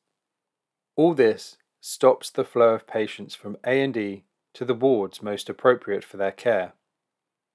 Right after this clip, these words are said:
It was recently reported that there are no beds available to mental health patients on a regular basis. This, in addition to a lack of care in the community,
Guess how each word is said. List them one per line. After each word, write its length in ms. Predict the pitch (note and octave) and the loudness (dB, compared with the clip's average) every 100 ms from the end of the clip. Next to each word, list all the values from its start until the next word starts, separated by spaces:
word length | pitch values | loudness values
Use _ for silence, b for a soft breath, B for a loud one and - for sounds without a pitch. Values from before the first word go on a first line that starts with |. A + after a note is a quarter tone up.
| _ _ _ _ _ _ _ - | _ _ _ _ _ _ _ -6
It 80 | |
was 180 | A2+ G#2 | -6 -6
recently 420 | G#2 A2+ - A#2+ | -6 -6 -6 -8
reported 680 | A2 A2 - C#3 - G2 - _ _ _ | -8 -6 2 2 2 -8 -12 _ _ _
that 120 | B2 | -2
there 160 | B2+ A2+ | 0 0
are 60 | A2+ | 0
no 340 | A#2 A#2+ B2+ | 0 2 2
beds 320 | B2+ A#2 - | 2 0 0
available 540 | G#2+ B2 B2 G#2+ G2 F#2+ | 0 2 2 0 -8 -10
to 120 | - | -10
mental 420 | A2 A2+ - A#2+ | -6 -6 -6 -6
health 280 | G#2+ G2+ - | -4 -4 -4
patients 560 | G2+ F#2 - G2 - _ _ B2 | -6 -6 -14 -18 -20 _ _ -4
on 100 | C3 | 0
a 60 | |
regular 340 | A#2 G2+ G#2 D#2 | 0 0 -4 -4
basis. 720 | A2 G#2 G2 F#2+ E2+ - - _ _ _ _ _ _ _ _ _ _ - | -2 -2 -4 -12 -16 -20 -20 _ _ _ _ _ _ _ _ _ _ -6
This, 460 | A2 A2 - - _ _ | -2 -2 -4 -16 _ _
in 80 | A#2 | -8
addition 400 | A2+ C#3 - A2+ | 0 0 0 -4
to 140 | - G#2+ | -6 -2
a 40 | |
lack 200 | G#2+ A2+ | -2 -2
of 160 | B2 - | -6 -8
care 320 | - C3+ A2+ | 0 2 4
in 80 | G#2 | 0
the 80 | G2+ | -8
community, 680 | G#2+ B2 A#2+ G2+ G2+ F#2+ | -8 -6 -6 -6 -12 -14